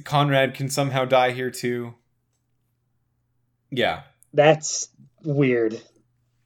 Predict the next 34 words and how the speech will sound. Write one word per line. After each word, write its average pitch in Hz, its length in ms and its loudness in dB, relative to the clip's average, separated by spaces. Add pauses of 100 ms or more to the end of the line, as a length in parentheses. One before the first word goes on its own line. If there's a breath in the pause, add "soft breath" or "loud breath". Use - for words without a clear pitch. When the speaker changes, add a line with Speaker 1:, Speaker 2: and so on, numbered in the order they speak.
(280)
Speaker 1:
Yeah, 147 220 8
Speaker 2:
I - 40 6
Speaker 1:
it 135 60 2
is, 131 220 0
huh? 127 260 -2
Speaker 2:
<laughs> - 60 -12
It, 151 240 -2 (220 loud breath)
it's 185 300 4
kind 240 240 10
of 220 80 8
funny 202 300 4
having 160 300 4
a 147 80 6
character 156 460 6
that 139 240 4
can 151 580 2 (560)
just 139 540 2
have 139 420 0 (140)
a 139 280 2
time 135 360 -2
to 131 100 -4
die 123 240 2
in 127 200 -2
every 120 440 -2
episode. 139 520 -2 (540)
Speaker 1:
Yeah, 175 220 4
so 170 260 0
if - 160 -6
Conrad's 214 640 0
not 127 460 -2
dead 117 280 0
by 95 200 0
now, 82 380 -12 (520)
Speaker 2:
Mm-hmm. 110 120 0